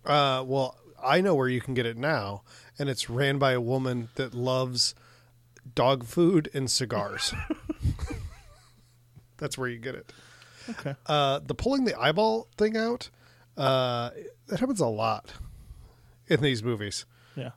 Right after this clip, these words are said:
Speaker 1: Like, there's definitely an eyeball fixation in a lot of horror, 'cause I think we've all had something in our eye,
Speaker 2: Mm-hmm.
Speaker 1: so that's some, a go-to visceral feeling.
Speaker 2: Yeah. And we know it's a horror movie because there's a full body burn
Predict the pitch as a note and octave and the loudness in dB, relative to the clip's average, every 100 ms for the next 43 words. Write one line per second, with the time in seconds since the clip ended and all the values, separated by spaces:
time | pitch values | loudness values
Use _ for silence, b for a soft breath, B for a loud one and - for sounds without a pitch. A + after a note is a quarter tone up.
0 | - G#3+ D3+ D#3 C3+ C#3 A#2 A2+ A#2 G#2+ | -8 -4 4 4 4 0 0 -2 -2 -4
1 | - A2 A#2 A2 - G2+ A2+ A#2 A2+ G#2+ | -6 -8 -6 -6 -6 -12 -10 -6 -4 -4
2 | F#2+ A2 G#2+ - C#3+ C#3+ B2+ D3+ - B | -4 -6 -6 -4 0 0 2 -2 -2 B
3 | B B - B2 B2+ A#2+ A2 A#2+ A#2 C#3+ | B B -2 2 4 4 0 -2 -2 -2
4 | C#3 C#3 C#3 C3 C#3+ E3+ - C#3+ D#3 B2 | 0 0 0 0 0 -2 -8 -8 -4 -4
5 | A2 - - A#2 - A2+ G#2+ A2+ - A#2 | -2 -2 -4 -4 -6 -8 -4 -4 -2 -4
6 | G#2 G#2 A2 G#2 - A2+ G#2+ G2+ - b | -4 -6 -6 -8 -8 -8 -8 -12 -18 b
7 | - C3 C3 b b b b b b - | -14 -14 -14 b b b b b b -2
8 | E3 D#3+ D#3+ E3 G3+ F#3 D#3 C#3 C#3+ C3+ | 0 4 4 4 2 2 0 4 4 4
9 | C3+ B2+ C3+ C3 C3+ C#3 C3 B2+ B2+ A#2+ | 0 0 -2 -2 -2 0 2 2 -2 -4
10 | C#3 B2+ B2 C3 C#3 B2+ B2 A#2+ A2+ B2 | -2 0 -2 -2 0 2 0 0 -2 -4
11 | B2 | -6